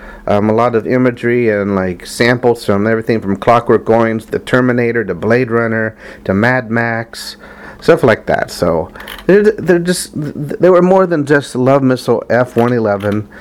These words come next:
They had a lot of other stuff. So I'm, I'm hoping you guys will like some of the other songs, or at least see why they should go down as at least being, you know, an, a special novelty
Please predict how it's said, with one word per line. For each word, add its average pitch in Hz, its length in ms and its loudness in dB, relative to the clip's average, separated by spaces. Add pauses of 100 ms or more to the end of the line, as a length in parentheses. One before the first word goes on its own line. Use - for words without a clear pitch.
(140)
They 107 80 -2
had 110 60 2
a 110 40 4
lot 160 180 6
of 143 100 2
other 123 220 2
stuff. 95 340 0
So 101 420 0
I'm, 113 460 -4
I'm 117 140 -2
hoping 139 360 2
you 123 80 0
guys 127 220 2
will 113 80 2
like 131 160 2
some 139 180 0
of 127 40 2
the 123 100 2
other 131 160 2
songs, 120 480 -2 (320)
or 143 100 6
at 151 40 8
least 151 240 2
see 147 180 2
why 131 260 2
they 113 140 -6
should 139 300 0
go 123 80 6
down 120 240 4
as 117 100 0
at 127 60 -2
least 160 260 -2
being, 113 500 0 (720)
you 143 160 4
know, 107 400 0 (640)
an, 123 240 0 (380)
a 131 140 0
special 160 600 2
novelty 135 640 2